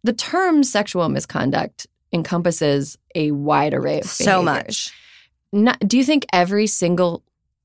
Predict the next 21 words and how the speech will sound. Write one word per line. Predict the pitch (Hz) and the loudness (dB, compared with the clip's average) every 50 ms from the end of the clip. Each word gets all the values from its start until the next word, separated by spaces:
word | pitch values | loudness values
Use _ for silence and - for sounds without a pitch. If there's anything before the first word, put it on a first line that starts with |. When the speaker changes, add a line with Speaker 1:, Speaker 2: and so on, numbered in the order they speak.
| _ _ - | _ _ 0
Speaker 1:
thing | - 180 180 202 | 2 2 2 2
that | 185 185 - | 0 -2 -2
fits | - - 180 - - - | -4 -4 -4 -2 -2 -2
in | 180 | -2
that | 180 165 - - | -2 -2 -4 -4
category | - - 170 160 160 165 180 185 185 185 185 - | -4 -2 0 0 0 0 0 0 0 0 0 -2
is | - 165 | -4 -4
a | 160 156 | -6 -6
fireable | - - - 151 147 156 165 170 170 170 170 | -6 -6 -4 -2 0 0 0 0 0 -2 -2
offense? | 175 - - - 165 214 240 - | -4 -4 -4 -2 -2 0 0 0
Like, | 233 220 208 | 0 0 0
what, | 202 196 202 233 - - | 2 2 2 2 2 0
when | 180 190 208 220 254 277 | 0 2 2 4 4 4
Speaker 2:
No. | 294 | 2
Speaker 1:
is | 294 - | 2 0
something | - 262 240 226 - 226 214 | 0 0 0 0 0 -2 -2
actionable? | - - 214 220 - - - 139 - - - 151 - - - - - _ _ | 0 -2 -2 -4 -4 -6 -6 -6 -6 -6 -6 -8 -8 -10 -12 -20 -20 _ _
Speaker 2:
No. | - 202 190 190 175 | 2 4 4 4 4
So | 175 180 - 214 196 185 - | 2 0 2 2 2 2 2
here, | - - - - 254 262 269 277 285 269 - - | -2 -4 -4 -2 0 2 2 2 2 0 0 -2
and, | 202 190 185 180 180 175 180 | -2 0 0 0 -2 -4 -6